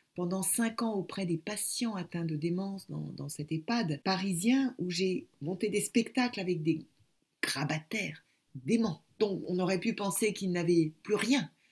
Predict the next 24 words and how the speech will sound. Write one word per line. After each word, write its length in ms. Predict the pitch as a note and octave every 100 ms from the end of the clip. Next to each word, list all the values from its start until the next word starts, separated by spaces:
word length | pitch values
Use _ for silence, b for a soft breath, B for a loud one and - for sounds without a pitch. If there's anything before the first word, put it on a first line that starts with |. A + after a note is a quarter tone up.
| _ _ -
hein, 100 | F3
qu'ils 220 | F#3 D#3+
étaient 240 | D#3+ F3+ -
apathiques 720 | A3+ - C#4+ - A3+ A3 F3+
dans 180 | D#3 D#3+
leur 160 | D#3
chaise. 400 | - A#3 C#4 F4 - - b b b b -
Eh 60 | F3
bien, 160 | G#3+
nous 180 | G#3+ F#3+
avons 200 | F#3 F3+
organisé 580 | F3+ F3 F3 D#3 D#3+ C#3 - _ -
dix 200 | F4+ F#4
spectacles 640 | - A3 G#3 - F3+ F3
en 80 | D3
cinq 380 | - D#3+ D#3 -
ans, 140 | C#3+ - -
cent 580 | - - - - F#4 D#4+
vingt-deux 720 | F#3 C4 C#4 B3+ G#3 E3+ G#3
répétitions, 880 | E3 E3+ F3 F#3+ E3 E3 - - C3+ - _ _ _ _ _ _
pour 180 | - A3
faire 160 | B3 G#3
des 100 | G3
spectacles 760 | - G#3 - C4 D4+ D4+ D#3+